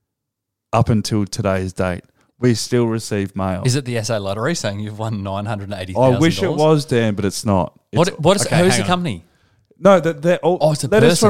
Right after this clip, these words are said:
Speaker 1: from random people.
Speaker 2: Oh.
Speaker 1: And they're sending them to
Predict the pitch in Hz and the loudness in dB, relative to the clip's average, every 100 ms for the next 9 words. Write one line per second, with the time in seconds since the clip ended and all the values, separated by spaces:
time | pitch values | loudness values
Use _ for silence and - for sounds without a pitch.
0 | 180 170 175 208 202 180 143 185 - 120 | 4 4 4 2 -2 -6 -6 -6 -4 -2
1 | 110 170 180 - 101 143 98 - - _ | -2 -2 -8 -8 0 0 0 -6 -20 _
2 | _ _ - 143 156 143 160 170 170 - | _ _ 0 4 6 6 8 8 6 0
3 | - - - 185 196 185 185 160 147 110 | -16 -6 4 6 6 6 4 4 6 6
4 | 139 196 - 156 | 2 -2 -2 -2